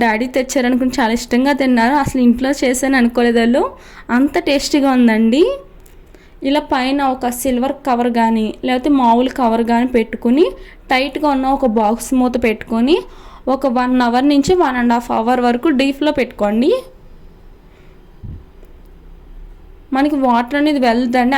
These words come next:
ఐస్ క్రీమ్లోకి, ఇలా కవర్ పెట్టుకుని మూత టైట్గా పెట్టుకోవడం వల్ల. ఇప్పుడు ఒక వన్ అండ్ హాఫ్ తర్వాత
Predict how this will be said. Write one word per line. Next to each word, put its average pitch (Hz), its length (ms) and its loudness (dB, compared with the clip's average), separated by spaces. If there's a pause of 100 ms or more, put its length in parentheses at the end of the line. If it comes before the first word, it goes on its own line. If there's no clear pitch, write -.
ఐస్ 233 200 -4
క్రీమ్లోకి, 247 500 2
ఇలా 277 100 0 (140)
కవర్ 247 300 0
పెట్టుకుని 240 300 0 (100)
మూత 233 180 0 (100)
టైట్గా 233 380 0
పెట్టుకోవడం 226 500 0
వల్ల. 202 180 0 (840)
ఇప్పుడు 294 240 0
ఒక 285 140 -4
వన్ 240 200 0
అండ్ 247 140 2
హాఫ్ 233 140 -2 (120)
తర్వాత 254 400 0